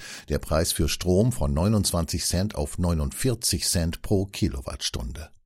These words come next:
Für viele Menschen reiche das Geld nicht einmal zum Kauf von Lebensmitteln. Die Verdoppelung der Stromkosten ist da der Todesstoß.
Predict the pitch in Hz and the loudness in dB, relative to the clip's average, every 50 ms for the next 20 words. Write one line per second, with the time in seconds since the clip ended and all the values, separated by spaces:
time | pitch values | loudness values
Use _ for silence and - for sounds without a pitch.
0 | _ _ _ _ _ _ _ - - - - - - - - - 101 85 - - | _ _ _ _ _ _ _ -20 -18 -16 -16 -16 -16 -6 0 2 2 2 4 4
1 | 147 123 90 95 110 135 113 - - 95 76 71 85 95 113 - - 95 82 82 | 4 4 4 4 4 2 2 2 2 2 2 2 2 2 2 2 2 2 2 2
2 | 80 - - - 101 120 123 113 - - 95 104 117 - - - - 90 95 98 | 0 0 2 2 4 4 4 2 2 2 0 0 0 0 -4 -6 -2 0 2 2
3 | 92 90 87 87 90 90 - - - 82 76 73 - - - 92 76 69 69 - | 2 2 2 2 0 0 0 0 0 0 0 -2 -4 -2 2 2 2 2 0 0
4 | - - 85 85 78 76 67 62 - 65 - - - 69 64 - - 64 64 60 | 0 0 0 0 0 0 -2 -2 -2 -4 -4 -4 -4 -4 -6 -4 -4 -4 -4 -4
5 | - - - - - - - 90 - - 69 67 - - 123 - 127 98 76 76 | -6 -8 -10 -12 -10 -6 -4 -2 0 0 -2 0 0 0 2 2 2 2 2 2
6 | 76 69 71 67 - - - - 98 104 113 104 - - 76 71 - - - - | 0 0 0 -2 -2 -2 2 4 4 4 4 2 2 0 0 2 0 0 -2 -2
7 | - 73 - - - - 73 67 69 - 82 78 - - 82 64 - 69 - - | -2 0 -2 0 0 0 0 0 0 -2 -4 -2 -2 -2 -2 -2 -2 -4 -6 -4
8 | - 67 62 - - - - - | -4 -4 -4 -4 -4 -6 -8 -10